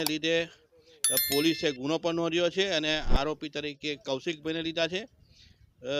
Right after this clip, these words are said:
અને જે બાઇક છે, તે પણ આપણે અકસ્માતમાં જે ભોગ બનનાર વ્યક્તિ છે,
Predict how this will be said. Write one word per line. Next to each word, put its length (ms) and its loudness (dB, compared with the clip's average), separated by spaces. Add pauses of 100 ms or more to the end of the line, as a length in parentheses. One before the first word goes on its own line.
(220)
અને 180 -4
જે 340 4 (220)
બાઇક 240 2
છે, 120 -2
તે 120 -6
પણ 140 -6
આપણે 380 -2 (140)
અકસ્માતમાં 1400 -4
જે 100 -2
ભોગ 300 -2
બનનાર 340 -2 (600)
વ્યક્તિ 320 -6
છે, 300 4